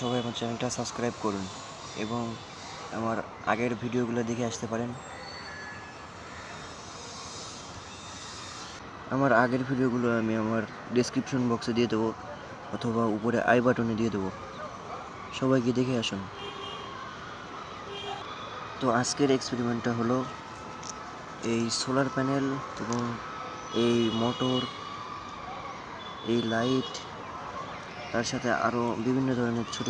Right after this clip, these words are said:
ছোট লাইট রয়েছে। তো সবাই শেষ পর্যন্ত ভিডিওটা দেখুন। প্রথমে আমি আমার এই সোলারের সাথে আমার এই মোটরটা কানেক্ট করে দেবো, দেখবো এই মোটরটা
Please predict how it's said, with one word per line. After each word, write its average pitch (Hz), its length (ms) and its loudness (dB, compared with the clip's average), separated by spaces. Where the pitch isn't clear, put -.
ছোট 113 100 0
লাইট 110 260 2
রয়েছে। 110 260 2
তো - 60 -6
সবাই 131 260 6
শেষ 135 140 4
পর্যন্ত 127 220 4
ভিডিওটা 117 340 4
দেখুন। 107 180 4
প্রথমে 143 300 6
আমি 143 140 4
আমার 135 200 4
এই 135 140 4
সোলারের 131 380 4
সাথে 131 180 2
আমার 123 240 4
এই 123 60 4
মোটরটা 120 400 0
কানেক্ট 120 260 2
করে 117 180 4
দেবো, 113 140 2
দেখবো 117 220 2
এই 110 120 4
মোটরটা 113 320 2